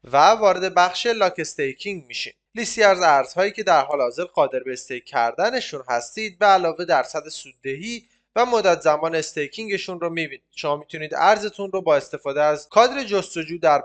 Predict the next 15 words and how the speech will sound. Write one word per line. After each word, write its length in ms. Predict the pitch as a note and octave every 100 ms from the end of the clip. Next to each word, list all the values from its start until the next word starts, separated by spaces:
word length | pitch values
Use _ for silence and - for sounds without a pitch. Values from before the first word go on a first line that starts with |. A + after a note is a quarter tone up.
| -
بالای 360 | C3+ C3 C3
صفحه 440 | - C#3+ B2 - G3
هم 260 | F3+ F3+ -
پیدا 380 | D3 D3+ E3
کنید. 220 | - - _ _ _
خب، 280 | - C4+ C4+
کادر 360 | F#3+ F3+ E3
جستجو 600 | E3 D3 C#3 - C3+ B2
رو 160 | B2+ A2+
باز 360 | - F3+ A#3 G3+
می‌کنیم 420 | F#3+ C#3 C3 B2 B2
و 120 | C3
در 180 | B2+ A#2
کادر 320 | - B2 B2
جستجو 480 | A#2+ - B2 C3+